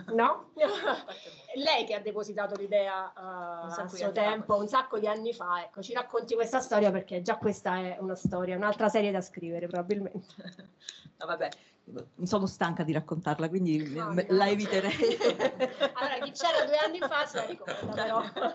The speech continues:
Speaker 2: Invece una cosa tenevo a precisare, il fatto che, mm, appunto dicevi è partita in sordina, in realtà... Io credo che Mare Fuori abbia se-, segnato proprio un cambio di, mm, una svolta epocale in qualche modo sulla fruizione, cioè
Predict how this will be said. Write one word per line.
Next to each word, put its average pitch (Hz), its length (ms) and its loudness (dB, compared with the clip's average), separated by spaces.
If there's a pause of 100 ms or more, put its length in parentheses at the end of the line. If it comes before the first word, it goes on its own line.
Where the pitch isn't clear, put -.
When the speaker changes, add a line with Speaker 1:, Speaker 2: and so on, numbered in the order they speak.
(440)
Speaker 2:
Invece 262 280 -6
una 247 120 -2
cosa 277 180 -2
tenevo 170 260 -2
a - 40 2
precisare, 165 540 0
il 175 60 -14
fatto 254 340 -8
che, 175 420 -12
mm, 170 380 -16
appunto 185 320 -10
dicevi 180 520 -4
è - 80 -8
partita 185 320 -2
in 180 80 0
sordina, 160 580 -2
in 214 120 -2
realtà... 233 460 0 (480)
Io 254 180 2
credo 226 240 2
che 185 120 2
Mare 233 280 2
Fuori 165 400 2
abbia 175 540 0
se-, - 220 -14
segnato 202 440 -2
proprio 233 280 0
un 214 80 0
cambio 202 440 6
di, 180 460 -2
mm, 160 540 -8 (180)
una 196 140 2
svolta 185 480 2
epocale 185 520 2
in 165 60 -10
qualche 175 260 -6
modo 208 240 0
sulla 175 240 -2
fruizione, 180 800 0
cioè 175 220 -2